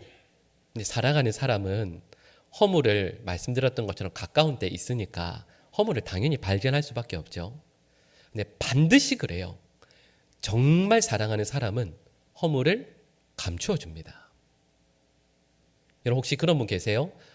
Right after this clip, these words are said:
어느 권사님, 집사님 만나서, "아우, 자기야, 자기야, 우리 집에 아들 걔가 얼마나 부족한지 알아?" 하면서 아들 욕하시는 분 혹시 계세요? "아유, 내 남편이 겉으로는 그렇게 보여도 속으로는 아유."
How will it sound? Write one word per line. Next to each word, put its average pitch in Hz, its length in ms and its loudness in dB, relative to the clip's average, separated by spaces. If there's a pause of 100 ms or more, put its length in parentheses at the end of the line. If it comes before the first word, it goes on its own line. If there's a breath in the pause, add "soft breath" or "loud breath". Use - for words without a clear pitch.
어느 113 160 0
권사님, 107 420 0
집사님 117 300 -2
만나서, 101 260 -4 (460 loud breath)
"아우, 131 180 0
자기야, 135 380 6
자기야, 113 600 0
우리 101 160 -2
집에 131 220 0
아들 135 680 2 (220 soft breath)
걔가 113 220 -4
얼마나 156 560 4
부족한지 180 500 6
알아?" 208 460 8 (480 soft breath)
하면서 139 300 2
아들 185 260 4
욕하시는 170 400 2
분 151 80 4
혹시 185 180 -2
계세요? 143 420 2 (440 soft breath)
"아유, - 360 -10 (100)
내 101 120 0
남편이 135 560 -2
겉으로는 175 420 0
그렇게 156 260 -2
보여도 107 260 -2
속으로는 170 500 0 (380 loud breath)
아유." 143 340 10